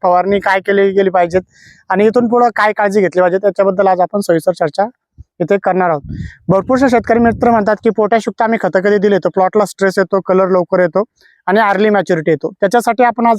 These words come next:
काही समस्या आहे शेतकऱ्यांच्या, त्याही सोडव-, अ, म्हणजे तिथं त्याच्यावर चर्चा करणार आहोत.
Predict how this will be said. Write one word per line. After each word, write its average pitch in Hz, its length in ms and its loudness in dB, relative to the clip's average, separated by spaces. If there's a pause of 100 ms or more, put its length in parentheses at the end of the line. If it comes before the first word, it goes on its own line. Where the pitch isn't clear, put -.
काही 240 240 0 (420)
समस्या 202 460 0
आहे 226 100 2
शेतकऱ्यांच्या, 196 600 -2
त्याही 226 260 2
सोडव-, 208 420 2
अ, 180 240 4
म्हणजे 180 220 2
तिथं 208 260 0
त्याच्यावर 208 300 0
चर्चा 185 300 -2
करणार 170 260 -2
आहोत. 156 120 -2